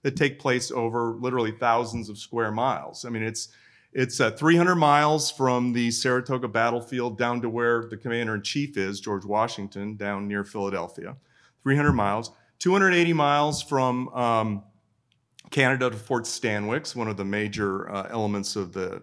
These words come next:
uh, the campaign in seventeen seventy-seven. Over two hundred, well over two hundred miles from Canada down to the Saratoga battlefield. So these are, these are long distances that, that these folks have to deal with.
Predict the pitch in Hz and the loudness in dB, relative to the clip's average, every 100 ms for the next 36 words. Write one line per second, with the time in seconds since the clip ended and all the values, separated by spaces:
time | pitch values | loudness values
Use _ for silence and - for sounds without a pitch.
0 | - 90 50 - - _ _ _ - 110 | -16 -16 -14 -14 -18 _ _ _ -12 -8
1 | 127 110 104 110 104 98 107 98 - 101 | -4 -4 -2 -2 -2 -4 -4 -4 -6 -10
2 | 95 104 92 92 - 95 95 104 107 _ | -6 -6 -6 -6 -6 -4 -4 -8 -12 _
3 | _ - 143 135 135 175 160 143 120 123 | _ 0 2 2 2 4 4 4 0 4
4 | 156 151 123 113 123 120 113 107 110 110 | 6 6 2 -4 -4 -2 -2 2 4 4
5 | 110 110 - 101 101 113 104 104 101 98 | 2 -2 -4 -4 -2 -2 0 0 0 -2
6 | 110 104 101 - 95 95 107 95 92 92 | 0 -2 -2 -6 -10 -8 -6 -6 -6 -12
7 | 87 87 92 92 - - - - 101 110 | -10 -6 -6 -6 -12 -18 -16 -16 -10 -8
8 | 113 101 92 - - _ 127 113 98 110 | -4 -4 -4 -10 -20 _ -6 0 0 6
9 | 160 180 143 143 - 127 - 120 107 110 | 8 8 6 0 0 -4 -2 -4 -2 -2
10 | 101 104 - 98 107 101 110 95 - 98 | -2 -4 -6 -4 -6 -8 -6 -6 -4 -6
11 | - 80 95 98 87 69 | -6 -12 -6 -4 -6 -12